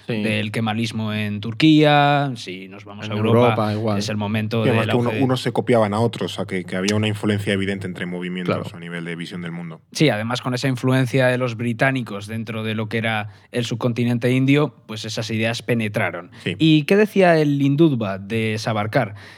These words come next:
Speaker 2: Que India es la tierra de los hindúes. Los musulmanes y los cristianos, aun descendiendo de hindúes conversos, no eran verdaderos indios. Savarkar equipara lo indio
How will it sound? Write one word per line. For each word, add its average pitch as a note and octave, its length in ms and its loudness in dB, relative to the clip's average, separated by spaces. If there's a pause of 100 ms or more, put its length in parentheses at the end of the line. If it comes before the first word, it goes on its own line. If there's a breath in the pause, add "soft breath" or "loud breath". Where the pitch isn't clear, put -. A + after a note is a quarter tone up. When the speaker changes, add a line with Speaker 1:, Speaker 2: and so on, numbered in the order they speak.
(220 loud breath)
Speaker 2:
Que E3+ 120 6
India G#3+ 340 6
es - 340 -2
la C#3 300 4
tierra G3+ 500 4
de C3 200 0
los C#3 300 0
hindúes. A2+ 720 -2
Los B2 200 0
musulmanes C#3 520 2
y - 20 0
los A#2+ 160 -4
cristianos, G3 580 2 (340 soft breath)
aun D#3 200 4
descendiendo D#3 680 2
de B2+ 80 0
hindúes C#3 360 4
conversos, G3 640 2 (300 soft breath)
no E3+ 320 4
eran G3 260 6
verdaderos B2+ 520 2
indios. G#2 400 -10 (120)
Savarkar C3+ 520 2
equipara C#3+ 520 2
lo D3+ 280 6
indio G#3 360 4